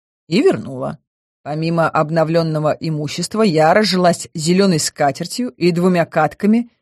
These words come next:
с карликовыми деревцами. Вдобавок ко всему,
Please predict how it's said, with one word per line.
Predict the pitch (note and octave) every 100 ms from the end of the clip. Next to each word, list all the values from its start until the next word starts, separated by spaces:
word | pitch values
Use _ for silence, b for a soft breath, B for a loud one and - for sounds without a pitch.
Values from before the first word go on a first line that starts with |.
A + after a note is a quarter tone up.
| -
с | -
карликовыми | - A#3+ C#4+ C#4+ - B3+ B3+
деревцами. | A#3 B3+ C4 - B2 - - _ _ _ _
Вдобавок | C#3+ D#3 F3+ F#3 F#3 F3
ко | -
всему, | E3 - D#3 D3 G3+